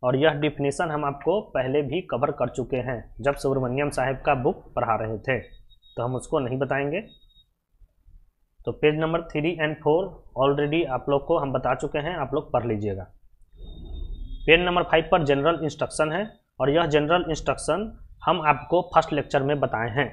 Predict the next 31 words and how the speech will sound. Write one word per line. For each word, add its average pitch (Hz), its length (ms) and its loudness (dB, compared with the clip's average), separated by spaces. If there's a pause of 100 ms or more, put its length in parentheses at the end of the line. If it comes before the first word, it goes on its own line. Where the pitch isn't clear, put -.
(1400)
फर्स्ट 165 220 4
लेक्चर 165 280 2
में 175 160 0
जब 165 160 6
हम 165 120 4
आपको 160 240 0
ट्रिम 160 360 0
and 160 180 -2
स्टेबिलिटी 143 460 0
बुकलेट 160 360 -2
समझा 123 300 -2
रहे 117 180 -2
थे, 147 260 -8 (340)
उस 160 200 -2
समय 165 440 2
जनरल 156 520 2
इंस्ट्रक्शन 160 560 -2
जो 151 120 4
दिया 123 200 0
हुआ 123 180 2
था, 151 240 -2 (380)
हम 170 280 0
एक 156 180 0
एक 170 420 0
पॉइंट 139 300 -2
को 160 160 2
डिटेल 139 420 2
में 143 140 0
समझा 120 340 -2
दिए 113 260 0
थे। 127 220 0